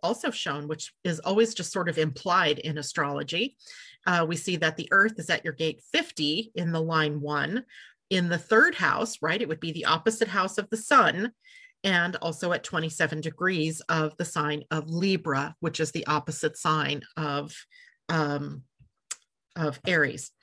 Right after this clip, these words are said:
Now, when we go down here and take a look at your ascendant, we see the ascendant is in the gate four and in the line six. The gate four is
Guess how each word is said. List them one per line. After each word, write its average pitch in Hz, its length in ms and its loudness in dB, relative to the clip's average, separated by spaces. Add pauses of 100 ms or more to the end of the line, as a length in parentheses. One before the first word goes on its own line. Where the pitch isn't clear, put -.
(280)
Now, 185 200 4
when 180 140 0
we 190 100 2
go 220 160 8
down 220 200 4
here 254 160 2
and 277 100 2
take 226 180 0
a 190 40 -2
look 190 220 -2
at 220 120 -8
your 185 100 2
ascendant, 202 680 0
we 185 60 -8
see 285 200 -4
the 269 140 2
ascendant 208 640 0
is 175 220 -6
in 214 260 2
the 196 100 2
gate 180 440 -4 (260)
four 214 520 2 (560)
and 185 340 2
in 185 220 -4
the 185 80 -2
line 175 320 -2
six. - 420 0
The 185 100 -10
gate 220 300 0
four 226 560 0
is 180 340 -6